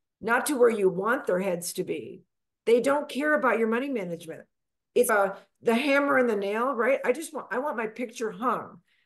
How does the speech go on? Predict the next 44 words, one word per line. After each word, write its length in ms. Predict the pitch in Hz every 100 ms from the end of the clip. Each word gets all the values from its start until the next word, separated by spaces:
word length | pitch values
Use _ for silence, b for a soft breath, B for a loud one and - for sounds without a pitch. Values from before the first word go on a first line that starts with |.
| _ _ _ _
You're 220 | 196 262 285
telling 340 | 330 247 233
me, 300 | 214 208 - 208
you're 160 | 233
telling 240 | 262 254 226
me 100 | 214
what 240 | 202 226
kind 160 | 240 208
of 80 |
hammer 420 | 208 254 285 247 196
you're 240 | 190 202
going 300 | 202 202 202
to 100 | 202
give 200 | 185 214
me 140 | 202 202
to 100 | 196
hang 160 | 202
my 120 | 190
picture. 500 | 185 294 - 180 - _ _ _ _
So 520 | - 214 208 202 - _ _ -
it's 160 | 220
just 240 | - 285 - -
faulty 500 | 240 285 285 226 -
thinking. 480 | 214 240 294 277 285
And 140 | 214
that's 180 | 220 247
why 140 | 254 233
people 280 | 254 220 -
are 120 | 220
not 200 | 220 220
successful 920 | 247 - - 339 370 285 190 175 - _
in 380 | - 220 202 185 - _
seminars 640 | - 262 226 214 196 202 202
and 160 | 196
converting 520 | 220 190 220 233 220
people, 360 | 220 202 196 185 _ -
'cause 140 | 254
they're 100 | 254
talking 380 | 254 359 359 269
about 180 | 220 226
the 80 |
wrong 240 | 226 233 240
stuff. 580 | - 320 - - - - _ _ _ _ _ _ _ _ _ _ _ -
And 260 | 220 220